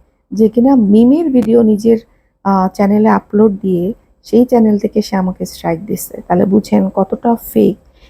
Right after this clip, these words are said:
এবং কতটা দোগলা, কতটা দুমুখো সাপ সে। এই সাপকে কিন্তু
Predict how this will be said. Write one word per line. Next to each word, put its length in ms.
এবং 440
কতটা 460
দোগলা, 600
কতটা 360
দুমুখো 840
সাপ 400
সে। 260
এই 220
সাপকে 540
কিন্তু 340